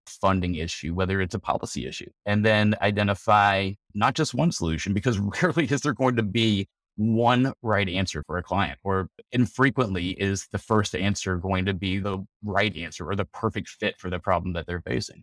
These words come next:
And so, in my opinion, the best way to approach those things is to identify the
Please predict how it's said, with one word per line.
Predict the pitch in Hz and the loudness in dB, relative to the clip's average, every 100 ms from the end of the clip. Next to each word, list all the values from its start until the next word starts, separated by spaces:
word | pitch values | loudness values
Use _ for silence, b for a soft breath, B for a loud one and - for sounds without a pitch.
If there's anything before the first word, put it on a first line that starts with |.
| - | -8
And | 110 95 | -6 -4
so, | 123 110 107 107 - | 0 2 2 -2 -4
in | 120 107 | -4 0
my | 107 123 | 2 4
opinion, | 120 120 107 107 98 | 2 0 0 0 0
the | 104 104 - _ | -2 -4 -6 _
best | 104 107 - | -2 -2 -2
way | 95 90 92 | 0 0 0
to | 101 | -4
approach | 92 - 110 - | -4 -2 -4 -4
those | 82 82 | -8 -6
things | - 87 85 | -6 -6 -6
is | 98 - - | -8 -10 -8
to | 101 98 92 - _ _ _ 107 | -4 -2 -2 -6 _ _ _ -2
identify | 104 104 104 104 98 | 0 0 0 2 0
the | 95 98 | 0 -4